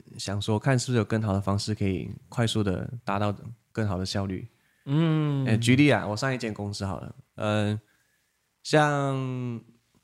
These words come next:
Speaker 1: 在出货，哎，因为我还是有做出货。
Speaker 2: 嗯。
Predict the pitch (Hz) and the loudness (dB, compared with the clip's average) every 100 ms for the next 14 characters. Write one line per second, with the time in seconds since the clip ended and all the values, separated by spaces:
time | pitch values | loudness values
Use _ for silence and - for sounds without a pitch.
0 | _ - _ _ _ _ - 160 131 - | _ -20 _ _ _ _ 0 2 2 -2
1 | 139 143 117 107 107 127 110 110 117 104 | -4 -2 -2 -2 -4 -2 -2 -2 -2 -4
2 | 117 110 107 101 104 104 _ _ _ - | -2 -4 -4 -4 -6 -8 _ _ _ 0
3 | 117 113 | 2 2